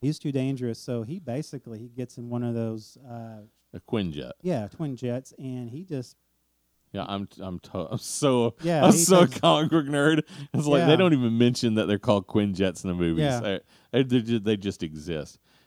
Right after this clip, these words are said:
Speaker 2: Yeah, okay, so he flies off in the jet. Yeah, I know that, but, like, but that's not like going to space. That's just
Speaker 1: I, I don't
Speaker 2: going
Speaker 1: know.
Speaker 2: away, right?
Speaker 1: Yeah, but the deal is, yeah, I mean, but he sends himself away.
Speaker 2: But he sends himself, but he sent himself away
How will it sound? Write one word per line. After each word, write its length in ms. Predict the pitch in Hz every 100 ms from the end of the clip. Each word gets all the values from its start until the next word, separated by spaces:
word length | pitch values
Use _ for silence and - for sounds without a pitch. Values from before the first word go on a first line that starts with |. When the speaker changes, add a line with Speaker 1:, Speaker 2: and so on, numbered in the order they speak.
| -
Speaker 2:
Yeah, 120 | 131
okay, 220 | 139 143
so 160 | 113 143
he 120 | 131
flies 480 | 120 143 147 151 131
off 340 | 127 117 - -
in 220 | 123 113
the 80 | 95
jet. 460 | 90 156 156 90 -
Yeah, 300 | 107 131 143 120
I 160 | 98
know 180 | 120 139
that, 280 | 131 135 92
but, 240 | 104 95 _ _ _ _ _ -
like, 240 | 117 110 _
but 180 | 117 120 120 135
that's 220 | 160 -
not 100 | 226
like 160 | 123 113
going 200 | 120 101
to 40 |
space. 580 | - - - 240 120 107
That's 180 | 139 -
just 200 | 143 127
Speaker 1:
I, 240 | 185 151 -
I 160 | 151 147
don't 120 | 143
Speaker 2:
going 240 | 151 143
Speaker 1:
know. 60 | 127
Speaker 2:
away, 340 | 135 254 135 92
right? 400 | 104 151 277 -
Speaker 1:
Yeah, 140 | 226 190
but 160 | 131
the 80 | 123
deal 320 | 123 139 147
is, 240 | 135 123 _ _ _
yeah, 200 | 180 165
I 40 | 123
mean, 180 | 127 117
but 100 | 123
he 100 | 190
sends 300 | 208 170 139
himself 480 | 120 - 151 180
away. 280 | 104 98 - _ _ _ _
Speaker 2:
But 160 | 196 220
he 160 | 214
sends 240 | 214 269 214
himself, 320 | 190 220 208
but 100 | 214
he 80 | 208
sent 200 | - 254
himself 400 | 175 - 175 175
away 440 | 156 151 147 147